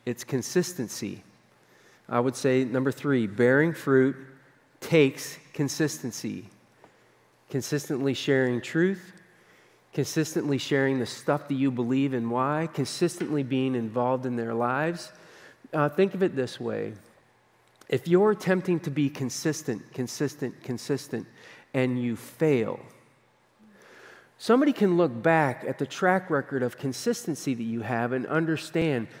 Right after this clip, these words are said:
that that was a failure, and they can quickly forgive you for that.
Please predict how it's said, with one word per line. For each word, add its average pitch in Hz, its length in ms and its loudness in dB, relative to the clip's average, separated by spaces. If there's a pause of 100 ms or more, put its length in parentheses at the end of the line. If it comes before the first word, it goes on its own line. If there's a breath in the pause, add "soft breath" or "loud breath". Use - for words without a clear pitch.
(140 loud breath)
that 127 140 -2
that 170 200 4
was 180 140 0
a 156 40 0
failure, 131 580 0
and 123 180 -2
they 175 100 2
can 208 160 -2
quickly 175 460 0
forgive 139 420 -4
you 120 140 -2
for 104 180 -12
that. 104 380 -10